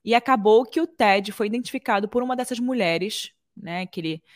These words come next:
tentou sequestrar e que conseguiu fugir. E ela, na hora, falou, "É esse cara aqui." Ele acabou sendo condenado, né, por sequestro e agressão e enviado à prisão enquanto a polícia tentava construir um caso de assassinato contra ele.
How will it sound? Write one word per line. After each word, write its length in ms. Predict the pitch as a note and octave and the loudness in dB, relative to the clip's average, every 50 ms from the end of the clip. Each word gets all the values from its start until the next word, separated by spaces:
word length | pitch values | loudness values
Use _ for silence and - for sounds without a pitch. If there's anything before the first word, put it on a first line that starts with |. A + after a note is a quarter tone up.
| _ _ _ | _ _ _
tentou 480 | - G#3+ G#3 G3+ - - G3+ F#3+ G3 G3+ | -4 -2 -2 -2 -2 0 2 2 2 0
sequestrar 840 | - - G#3+ - - G3+ F#3+ - - F#3+ F3 D#3+ E3 F3 - G3 - | -4 -6 -6 -6 -4 -6 -6 -6 -4 -2 0 0 0 -2 -4 -10 -12
e 40 | G#3+ | -12
que 120 | - - - | -10 -10 -10
conseguiu 440 | - B3 A3 - A3+ A3 A#3+ B3 | -8 -8 -8 -6 -4 -2 -2 -2
fugir. 540 | A3+ - - C#4 C4 G#3 G#3 G#3+ F#3+ E3 - _ _ _ _ _ _ _ - - _ _ _ _ _ - | -2 -2 -2 -2 -2 0 -2 -2 -4 -4 -8 _ _ _ _ _ _ _ -20 -20 _ _ _ _ _ -2
E 140 | B3 C4 | 2 4
ela, 180 | B3 A3 A3 A#3+ | 4 4 4 2
na 200 | B3 B3 A#3+ A3+ | 2 2 2 4
hora, 340 | G#3 G3 G3 G3+ G#3+ A#3 A3+ | 4 4 4 2 2 0 -4
falou, 280 | - B3 A#3+ A3 F#3+ | -6 -6 -4 -2 -2
"É 80 | E3+ E3+ | -2 -2
esse 280 | E3+ G3 A3 - - - | -2 -4 -6 -8 -12 -10
cara 260 | - C4 A3+ G#3+ A3+ | -6 -6 -4 -4 -4
aqui." 320 | A#3+ - - - - - _ _ _ _ _ _ | -6 -10 -14 -16 -18 -18 _ _ _ _ _ _
Ele 120 | - G#3+ B3+ | -4 -4 -2
acabou 320 | - C4 A3 A3+ A#3 B3+ | -2 -2 0 0 0 0
sendo 280 | B3 - A3+ A3 G#3+ - _ _ _ _ _ | -2 -4 -6 -8 -8 -10 _ _ _ _ _
condenado, 640 | - - A3+ B3 B3+ B3+ G#3+ F3 E3 E3+ F3+ F#3 E3+ | -6 -4 -2 -2 -2 0 0 0 0 0 -2 -4 -6
né, 140 | D#3 D#3+ | -8 -10
por 180 | E3 - F3+ E3 | -12 -12 -14 -12
sequestro 580 | - - G#3+ G#3+ - - D#3+ D#3+ F3+ - - F#3 | -10 -10 -10 -8 -4 -4 -4 -2 -4 -6 -6 -6
e 40 | |
agressão 560 | F#3 F#3+ G#3+ A3+ A3+ - - G#3+ G3 G#3 A3 - _ - - - - - _ | -6 -4 -4 -6 -6 -6 -6 -6 -6 -6 -8 -10 _ -20 -20 -20 -20 -12 _
e 80 | A#3 | -4
enviado 480 | C4 C#4+ D4+ D4 C4+ C#4+ B3 A3 A3 A3+ | -2 -2 0 0 2 2 2 2 2 0
à 60 | A#3 | -2
prisão 500 | A3 C#4 C4+ C4 A3+ G#3 G#3 G3 G3+ G#3+ - _ _ - - _ _ - | -2 -4 -6 -4 -2 -2 -2 -2 -2 -4 -8 _ _ -20 -20 _ _ -12
enquanto 320 | G#3+ G#3+ - A#3+ A#3+ A3 | -12 -10 -8 -8 -6 -6
a 80 | A#3+ A#3 | -8 -10
polícia 460 | - - B3+ A#3 A3+ A3+ A3 B3 A3+ | -8 -8 -6 -4 -4 -4 -6 -6 -6
tentava 400 | A#3 A#3 A3+ G#3+ A3 G3+ G3+ G#3 | -6 -6 -6 -4 -4 -4 -4 -4
construir 640 | - - C4 C#4+ D4 - - C#4 B3 A3 A3+ A3 G#3+ - | -4 -2 -2 -2 -2 -4 -4 -4 -2 -2 -2 -2 -6 -8
um 100 | - A3 | -10 -10
caso 360 | A3 - - G3+ F3+ F3 F3+ F#3 | -8 -4 0 0 2 0 0 -2
de 40 | |
assassinato 560 | F#3+ - G3 F#3+ - G3+ F#3 D#3+ D#3+ - - F3+ | -6 -8 -8 -8 -8 -6 -6 -6 -6 -8 -10 -14
contra 340 | - F#3+ F#3 F#3+ - G#3+ | -12 -12 -10 -8 -6 -6
ele. 280 | F#3+ D#3 - - - - | -6 -6 -6 -10 -14 -20